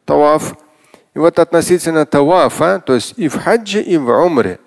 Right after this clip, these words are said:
совершается таваф и является одним из главных положений как хаджа, так и умры. И вот,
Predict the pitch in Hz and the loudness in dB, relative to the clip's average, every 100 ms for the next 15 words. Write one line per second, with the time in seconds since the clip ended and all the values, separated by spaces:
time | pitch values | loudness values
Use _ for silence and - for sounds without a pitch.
0 | _ - 113 - 147 143 - - 123 180 | _ -10 -10 -4 -4 -4 -6 -4 0 0
1 | 180 139 120 120 143 143 127 117 131 107 | -2 -6 -6 -4 -4 -4 -6 -8 -8 -10
2 | 110 120 98 110 160 - - - - _ | -4 -4 -4 -6 -12 -12 -20 -20 -20 _
3 | _ 120 120 120 131 113 92 87 - _ | _ -4 -2 -2 -2 -4 -6 -16 -20 _
4 | 123 - - - _ _ _ - 160 175 | -8 -8 -12 -18 _ _ _ -6 -4 -2
5 | 170 190 127 120 135 95 127 101 90 - | -2 -4 -4 -6 -4 -2 -4 -6 -12 -16
6 | _ _ _ _ _ _ _ _ _ _ | _ _ _ _ _ _ _ _ _ _
7 | _ _ _ _ _ _ _ _ - _ | _ _ _ _ _ _ _ _ -20 _
8 | _ _ _ 151 165 160 | _ _ _ 0 2 0